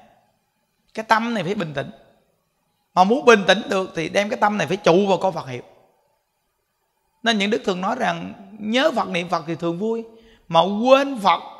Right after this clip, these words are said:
thì thường bận tâm và khổ. Thấy không? Vì sao không nhớ Phật niệm Phật á?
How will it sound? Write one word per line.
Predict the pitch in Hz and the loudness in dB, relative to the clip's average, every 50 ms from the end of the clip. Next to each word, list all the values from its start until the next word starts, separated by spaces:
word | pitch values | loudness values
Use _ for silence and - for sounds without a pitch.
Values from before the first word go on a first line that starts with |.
| - - - | -20 -20 -20
thì | - - 151 | -20 -20 -16
thường | - - 165 156 156 - | -10 -8 -8 -8 -4 -4
bận | 151 131 147 185 196 | -4 -4 -4 -6 -8
tâm | - 202 202 196 | -8 -8 -8 -8
và | 165 120 | -10 -10
khổ. | - - 127 113 123 156 - - - _ _ _ _ _ _ _ | -12 -12 -10 -8 -8 -8 -10 -16 -20 _ _ _ _ _ _ _
Thấy | 180 196 | -6 -4
không? | 208 208 180 143 - - - - - _ _ _ _ _ _ _ _ _ _ _ _ _ _ _ _ _ _ _ _ _ _ _ _ _ _ _ | -4 -4 -4 -6 -10 -18 -20 -20 -20 _ _ _ _ _ _ _ _ _ _ _ _ _ _ _ _ _ _ _ _ _ _ _ _ _ _ _
Vì | 220 185 208 196 | -2 -2 0 0
sao | - 226 233 | 0 0 0
không | 247 254 | 0 0
nhớ | 269 294 320 | 0 0 0
Phật | 262 202 196 | -2 -2 -2
niệm | 196 196 202 208 | -2 -4 -2 -4
Phật | 208 185 175 - | -4 -6 -6 -6
á? | 262 277 | -8 -10